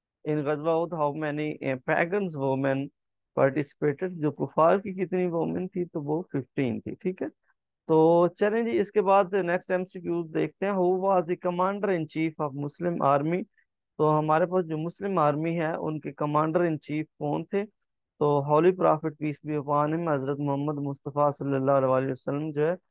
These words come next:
वो Muslim Army के commander थे ग़ज़वा उहद के अंदर, ठीक है।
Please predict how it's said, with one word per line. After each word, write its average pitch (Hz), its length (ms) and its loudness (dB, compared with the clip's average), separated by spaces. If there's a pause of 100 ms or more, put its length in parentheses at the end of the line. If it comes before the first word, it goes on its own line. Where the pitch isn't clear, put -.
(400)
वो 143 280 2
Muslim 156 480 -2
Army 135 340 2
के 160 200 -4
commander 139 520 -2
थे - 280 -6
ग़ज़वा 143 360 -2
उहद 131 340 0
के 131 60 -2
अंदर, 117 320 -2
ठीक 180 240 -4
है। 220 80 -4